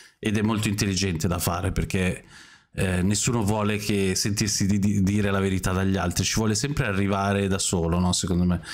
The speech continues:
E, e poi il film è anche molto meta cinematografico, meta teatro, meta tutto, perché appunto, come hai detto tu, nasce dal, dagli spettacoli teatrali. Eh, poi probabilmente sarà nata l'idea di fare il film,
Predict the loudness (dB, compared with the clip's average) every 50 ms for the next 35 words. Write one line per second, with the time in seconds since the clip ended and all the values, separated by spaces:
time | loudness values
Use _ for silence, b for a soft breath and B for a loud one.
0 | B B B B B B -4 -2 0 0 0 0 -2 -2 -2 -2 -2 -2 0 0
1 | 0 -2 0 0 0 0 0 0 0 0 0 0 0 0 0 0 -2 -2 0 2
2 | 2 2 2 0 -2 -2 -2 -2 0 2 2 2 0 0 0 0 0 2 2 2
3 | 0 0 -2 0 0 0 0 0 0 0 -2 -2 -2 0 0 2 2 2 0 -2
4 | -2 -2 0 0 0 0 0 -2 -2 0 0 0 0 0 0 -2 -2 0 0 -2
5 | 0 0 -2 -2 -2 -2 -2 -2 -4 -4 -4 -4 -2 0 0 2 0 0 0 -2
6 | -2 -2 B B B B B B B B B -2 0 0 2 0 0 -2 -4 -4
7 | -4 -2 0 0 2 0 0 0 -2 -2 -2 0 0 0 2 2 2 2 2 2
8 | 0 0 -2 -4 -4 -4 -4 -4 -2 -2 -2 0 0 -2 -2 -2 -2 -2 -2 -2
9 | 0 0 0 -2 -2 -4 B B B B B B B B B _ -4 -2 -2 0
10 | 0 0 -2 -2 -4 -2 -2 -2 -2 0 0 0 0 0 0 0 0 0 -2 -2
11 | -2 -2 0 0 0 0 0 -2 -2 0 0 2 2 0 0 0 0 0 0 0
12 | 0 0 0 0 0 0 0 2 2 2 2 2 2 2 2 2 0 -2 -4 -6